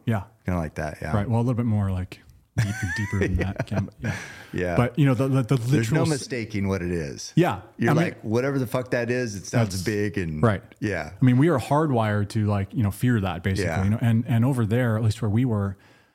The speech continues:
Speaker 1: lions at night do not fear humans.
Speaker 2: Mm-hmm.
Speaker 1: I mean, like, not at all.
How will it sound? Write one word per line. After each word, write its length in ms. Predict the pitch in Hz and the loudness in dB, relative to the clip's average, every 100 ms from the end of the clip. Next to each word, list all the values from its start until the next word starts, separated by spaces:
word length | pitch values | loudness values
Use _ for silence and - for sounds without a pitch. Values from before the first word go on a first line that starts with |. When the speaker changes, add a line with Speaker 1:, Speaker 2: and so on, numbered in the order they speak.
| _ | _
Speaker 1:
lions 340 | 113 127 175 135 | 0 2 2 0
at 60 | 110 | -2
night 180 | 117 | -2
do 80 | 104 | 2
not 300 | 104 113 120 | 2 2 0
fear 460 | - 107 92 98 - _ _ - | -2 0 0 -2 -8 _ _ 0
humans. 380 | 107 95 - | 2 0 -4
Speaker 2:
Mm-hmm. 420 | - 90 90 85 87 - _ | -4 -2 -2 -2 -6 -10 _
Speaker 1:
I 40 | 110 | 2
mean, 160 | 107 - | 2 2
like, 180 | 104 - - - - _ _ | 0 -2 -12 -20 -20 _ _
not 120 | 123 110 | 0 2
at 60 | |
all. 220 | 95 - | -2 -6